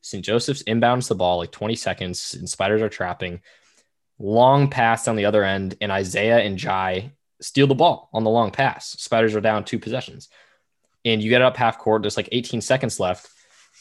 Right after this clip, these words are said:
and you have two freshmen in the game with your double bye on the line in a game you had a ninety plus percent chance to win the game. You have a timeout. Chris Mooney, why did you not call a timeout? Draw up a play.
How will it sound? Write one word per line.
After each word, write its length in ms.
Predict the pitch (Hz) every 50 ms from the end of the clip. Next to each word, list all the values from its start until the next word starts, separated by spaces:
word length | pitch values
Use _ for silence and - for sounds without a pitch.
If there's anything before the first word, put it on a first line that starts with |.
| - -
and 340 | 135 127 123 120 110 107 - - _ _ - -
you 140 | 127 135
have 100 | 139 139
two 220 | 139 - - 202 185
freshmen 380 | - - 226 294 - - 185
in 40 | 127
the 80 | 95 90
game 300 | 95 92 87 87 98 104
with 400 | 113 117 139 151 143 127 123 -
your 240 | 123 123 139 147 147
double 400 | 135 110 131 147 175 185 175 151
bye 560 | - - 123 143 160 127 104 95 92 98 120 - _ -
on 260 | - 135 151 156 151 151
the 80 | 147
line 460 | 123 107 123 143 151 127 92 87 82 -
in 100 | - 113
a 60 | 120
game 200 | 107 123 131 131
you 60 | 135 135
had 80 | 131
a 60 | 127
ninety 300 | 117 120 120 131 135 135
plus 240 | 135 - - 131 131
percent 300 | - - - - 120 107
chance 220 | - - 120 113 -
to 80 | 127
win 100 | 123 131
the 80 | 127 104
game. 240 | 98 92 90 95 - _ _ _ _ _ _ _ _ _ _ _ _ _ -
You 100 | 147 170
have 100 | 175 165
a 40 |
timeout. 480 | - - 170 165 165 170 165 127 - -
Chris 320 | - - 190 202 - -
Mooney, 420 | 185 185 196 208 175 120 - - _ _ _ _ _ _ _ _ _ _ _ _ _ _ -
why 300 | 123 127 147 156 175 185
did 160 | 196 196 170
you 100 | 180 180
not 260 | 170 170 175 170 147
call 220 | - 175 165 165 165
a 40 |
timeout? 520 | 160 - 160 151 151 160 180 185 151 - - _ _ _ - 127
Draw 380 | 123 120 135 147 160 165 170 170
up 100 | 165 -
a 60 | 147
play. 460 | 139 - 170 180 190 156 95 87